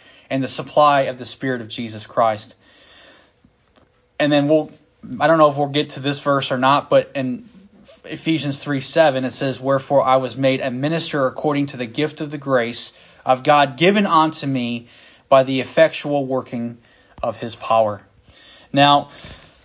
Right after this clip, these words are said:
<clears throat> with that said, we see that Ephesians is, um, as I had said at the beginning, is that Ephesians does talk about the union.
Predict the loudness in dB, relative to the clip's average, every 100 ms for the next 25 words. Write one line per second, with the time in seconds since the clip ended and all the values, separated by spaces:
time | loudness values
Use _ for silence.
0 | _ -20 -20 0 2 4 4 2 2 0
1 | 4 4 4 0 0 0 0 -6 -6 -4
2 | -2 2 2 2 -2 _ _ _ _ _
3 | _ _ _ _ _ -8 -8 -6 -2 0
4 | 0 2 0 0 -6 -8 -2 2 4 4
5 | 2 -2 -4 -6 -10 _ _ -20 _ _
6 | 2 4 6 4 0 -6 -12 -18 _ _
7 | -20 _ _ _ _ -20 -20 -20 -14 -10
8 | 2 4 6 2 0 0 -2 -6 -6 0
9 | 2 2 0 -2 -2 -2 -2 -4 -2 -4
10 | -6 -2 2 2 2 0 2 2 2 2
11 | 0 -6 -4 -2 0 -2 -4